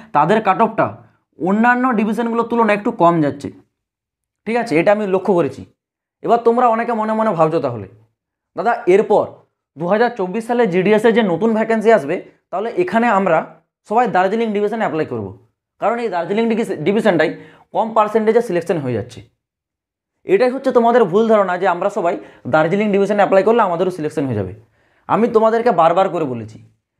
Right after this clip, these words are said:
যে তোমাদের জিডিএসের সিলেকশনটা, সেটা হচ্ছে তোমাদের মেরিট লিস্টের উপর তৈরি করা হয়। ধরো একটা জিডিএস তোমরা ব্রাঞ্চে অ্যাপ্লাই করলে বা একটা ডিভিশনে অ্যাপ্লাই করলে, সেখানে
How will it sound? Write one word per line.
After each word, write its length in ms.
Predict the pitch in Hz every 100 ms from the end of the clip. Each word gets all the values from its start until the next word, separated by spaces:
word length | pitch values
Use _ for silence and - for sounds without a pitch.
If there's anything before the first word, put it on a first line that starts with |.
| _ _ _ 123
যে 120 | 196
তোমাদের 360 | 226 226 240
জিডিএসের 380 | 151 170 220 226
সিলেকশনটা, 520 | - 190 208 262 247
সেটা 320 | 180 185 214 202
হচ্ছে 200 | 175 214
তোমাদের 360 | 214 202 190 190
মেরিট 240 | 160 190
লিস্টের 280 | 202 202 208
উপর 140 | 196
তৈরি 240 | 214 165 147
করা 180 | 139
হয়। 140 | 113 107 - - _ 131
ধরো 160 | 165
একটা 280 | 220 196 226
জিডিএস 380 | 156 160 208 208
তোমরা 220 | 208 220
ব্রাঞ্চে 360 | 190 165 175 226
অ্যাপ্লাই 260 | 180 175
করলে 200 | 170 147
বা 120 | 143 175
একটা 180 | 180
ডিভিশনে 300 | 185 165 156
অ্যাপ্লাই 280 | 208 160 151
করলে, 240 | 123 107 98 - - - -
সেখানে 380 | 196 220 262